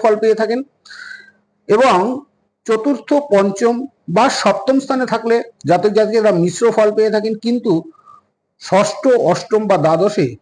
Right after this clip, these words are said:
যদি এই তৃতীয় পতি অবস্থান করে, তখন কিন্তু জাতক জাতিকারা অশুভ ফল পেয়ে থাকেন। আপনার জন্মছকে লগ্ন সাপেক্ষে আপনার তৃতীয় পতি কোন গ্রহ হবে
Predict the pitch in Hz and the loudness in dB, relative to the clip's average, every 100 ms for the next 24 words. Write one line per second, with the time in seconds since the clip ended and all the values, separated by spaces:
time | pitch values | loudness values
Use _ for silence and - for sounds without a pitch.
0 | _ 139 175 190 180 156 170 156 190 190 | _ -4 -2 0 -2 -2 -4 -2 0 0
1 | 185 170 175 180 165 170 160 160 208 202 | 0 2 0 -2 0 0 0 -2 -2 -4
2 | 190 160 156 151 151 143 151 160 185 - | -4 -2 -2 0 0 0 2 0 -2 -6
3 | _ _ - 160 175 160 131 135 127 123 | _ _ -4 0 2 2 2 0 0 -2
4 | 107 104 107 - - - - - 185 - | -2 -6 -12 -18 -20 -20 -10 -2 -2 0
5 | 262 240 254 254 254 254 254 262 - _ | 0 0 0 0 0 -2 -2 -2 -6 _
6 | _ - - 147 180 190 233 233 247 240 | _ -14 -2 2 2 0 -2 0 0 -2
7 | 233 240 214 220 233 233 - _ _ _ | -2 0 0 2 -2 -2 -14 _ _ _
8 | 208 214 226 240 240 226 233 - 208 226 | -10 -6 -2 -2 0 -2 -4 0 0 2
9 | 196 139 185 202 208 220 214 214 | 0 0 2 2 2 2 0 -2